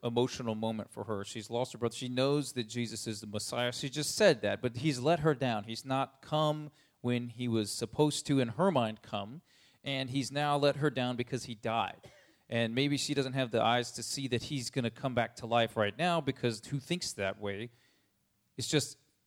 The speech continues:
he's healed other people. He can come. He, we're his friends. He's gonna come heal us. And then he doesn't come. She doesn't know why. Maybe he is afraid. All these things are running around in people's minds. She's like, she's disappointed, okay?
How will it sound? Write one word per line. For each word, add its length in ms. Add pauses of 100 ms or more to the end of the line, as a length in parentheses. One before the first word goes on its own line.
(100)
he's 280
healed 320
other 220
people. 400
He 100
can 180
come. 220
He, 240
we're 240
his 160
friends. 320
He's 140
gonna 200
come 160
heal 120
us. 100
And 160
then 80
he 100
doesn't 460
come. 320 (480)
She 200
doesn't 280
know 140
why. 360
Maybe 240
he 140
is 160
afraid. 360 (240)
All 180
these 240
things 200
are 80
running 260
around 160
in 40
people's 240
minds. 220
She's 140
like, 140 (460)
she's 200
disappointed, 920 (280)
okay? 400